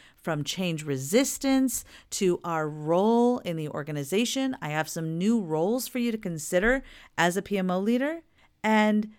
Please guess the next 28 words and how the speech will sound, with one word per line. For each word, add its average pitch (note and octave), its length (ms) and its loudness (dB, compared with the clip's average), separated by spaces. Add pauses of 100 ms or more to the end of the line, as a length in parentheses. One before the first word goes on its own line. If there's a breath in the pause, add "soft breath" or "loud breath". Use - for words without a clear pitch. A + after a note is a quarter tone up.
(120 loud breath)
once A#3 540 2
you A#3 120 0
do G3 260 -4
that, D4 400 -2
you're A3 260 0
then A#3+ 460 0
able F#3+ 280 -4
to - 180 -12
transform F3 580 -8
the D#3+ 60 -6
mindsets D3+ 500 -6
of C#3 180 -10
others G3+ 600 -2 (360 loud breath)
as D#3+ 220 0
to D3+ 280 -4 (200 loud breath)
how E3+ 200 2
the D#3+ 100 0
P E3 200 -6
M D3+ 100 -2
O G#3+ 220 2
can G#3 180 -6
provide C#3+ 380 -4
value F3+ 400 0
in G#3 160 0
the G#3+ 120 0
organization G3 960 -4 (380 loud breath)
and E3+ 380 -2 (120)
ultimately D3+ 1040 0